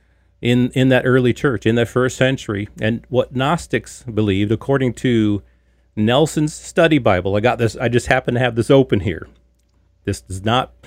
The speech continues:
<laughs> I didn't pre-plan this, but since I posted this,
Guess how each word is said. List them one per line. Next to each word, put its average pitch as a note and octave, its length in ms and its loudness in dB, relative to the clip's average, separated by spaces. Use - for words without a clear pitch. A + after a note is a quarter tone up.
<laughs> - 340 -20
I - 60 2
didn't C#3 380 0
pre-plan D#3+ 640 2
this, A#2 180 2
but A2 180 0
since A2+ 160 -2
I A2 80 6
posted B2+ 520 0
this, F#2 260 -8